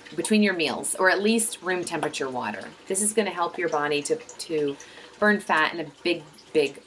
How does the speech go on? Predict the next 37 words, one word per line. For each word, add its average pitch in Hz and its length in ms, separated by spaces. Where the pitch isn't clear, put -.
way. - 400
Um, 202 280
and 214 100
of 214 140
course, 240 340
move 214 400
your 226 120
body. 143 380
Go 220 220
for 269 140
a 254 40
twenty-minute 208 580
walk 160 400
every 165 220
day. 147 380
Close 269 320
your 262 100
office 240 240
door, 233 240
put - 160
on 277 140
some 269 160
music, 226 500
dance 277 360
for 262 120
five 214 320
minutes 170 440
after 185 260
you've 196 180
been 190 160
sitting 185 460
at 165 180
your 170 100
desk 165 340
for 175 160
an 156 120
hour. 135 440